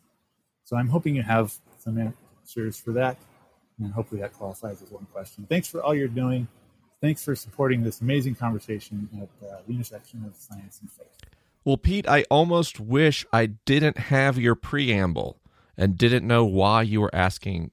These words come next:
Speaker 2: the question, because then I would be less disappointed in the answer. <laughs> Let's talk a little bit about how we understand brains.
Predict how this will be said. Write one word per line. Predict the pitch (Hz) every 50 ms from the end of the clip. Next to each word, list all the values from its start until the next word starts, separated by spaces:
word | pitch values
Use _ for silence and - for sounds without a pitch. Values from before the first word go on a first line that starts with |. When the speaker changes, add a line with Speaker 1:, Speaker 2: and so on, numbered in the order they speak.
| _ 87
Speaker 2:
the | 95
question, | - - - 95 92 87 - - 101 98
because | 95 92 - 98 92 90
then | 101 101 104
I | 107 107
would | 107 98 90
be | 95 90
less | 87 90 92 95 107 117 113 113 110 - - - - - - _ _ _ - _ _ _ _ 113
disappointed | - 113 113 - - 120 - - - - 107 101 101 - - 92 87
in | - - 90 87 82
the | 78 82 - - -
answer. | 73 69 67 - - - - 55 - - -
<laughs> | - - - - 208 - - - 233 - - _ 233 - - - _ - 190 - _ _ _ - - - - - - - - _ -
Let's | 135 -
talk | - 165 175 - -
a | 147
little | 135 127 139 147 139
bit | - 120 120 117
about | 113 113 113 110 - -
how | 104 110 104 104 104
we | 104 104 95 -
understand | - 85 87 87 85 87 - - - - - 87 85 85 87 90 90 95
brains. | - 98 120 160 196 175 98 - 65 - 143 - -